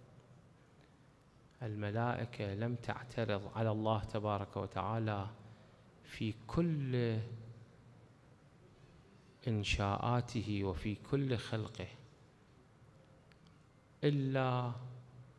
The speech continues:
عندما أخبرهم بأنه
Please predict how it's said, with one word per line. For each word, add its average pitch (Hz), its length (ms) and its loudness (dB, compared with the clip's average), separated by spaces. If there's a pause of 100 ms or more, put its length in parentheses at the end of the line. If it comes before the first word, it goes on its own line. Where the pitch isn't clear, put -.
(800)
عندما 120 680 2 (680)
أخبرهم 131 1200 0 (880)
بأنه 107 840 0